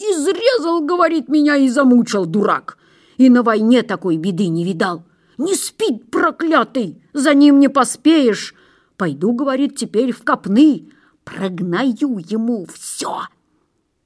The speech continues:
И пошел чертенок в ржаную копну, залез между снопами, стал гноить. Согрел их и сам согрелся, и задремал.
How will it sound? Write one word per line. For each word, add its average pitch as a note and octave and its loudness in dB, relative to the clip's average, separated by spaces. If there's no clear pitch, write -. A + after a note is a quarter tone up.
И F4 0
пошел F3 -8
чертенок E3+ -10
в G3+ -6
ржаную F#3 -2
копну, G3 -6
залез F3 -6
между F3+ -10
снопами, F#3+ -8
стал B3 -8
гноить. E3 -14
Согрел G3+ -6
их D#3+ -10
и E3+ -8
сам C4 -2
согрелся, F#3 -8
и D#4 2
задремал. F3+ -6